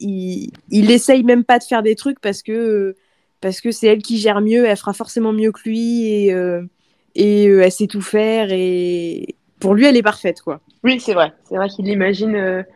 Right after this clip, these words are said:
Speaker 2: c'est... c'est la perfection. C'est,
Speaker 1: C'est
Speaker 2: il
Speaker 1: ça.
Speaker 2: la, il peut pas la penser autrement.
Speaker 1: Mm.
Speaker 2: Je me souviens d'un extrait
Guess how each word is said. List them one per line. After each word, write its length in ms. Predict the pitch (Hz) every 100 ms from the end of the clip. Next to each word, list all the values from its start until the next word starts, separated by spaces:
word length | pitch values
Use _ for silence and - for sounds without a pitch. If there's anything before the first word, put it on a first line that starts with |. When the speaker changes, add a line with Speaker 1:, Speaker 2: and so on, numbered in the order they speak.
| _
Speaker 2:
c'est... 180 | - 185 -
c'est 120 | 214
la 120 | 202
perfection. 460 | 208 196 214 - 160 _
C'est, 340 | - 170 175 -
Speaker 1:
C'est 100 | 185
Speaker 2:
il 40 |
Speaker 1:
ça. 60 | 180
Speaker 2:
la, 100 | 175 -
il 120 | 202
peut 120 | 196
pas 120 | 202
la 100 | 208
penser 280 | 208 208 196
autrement. 520 | 202 - 208 196 247 - _ _ _ _
Speaker 1:
Mm. 120 | 196 185
Speaker 2:
Je 100 | 202
me 60 |
souviens 380 | 202 214 202 240
d'un 380 | 214 202 196 196
extrait 640 | 220 - - 247 233 240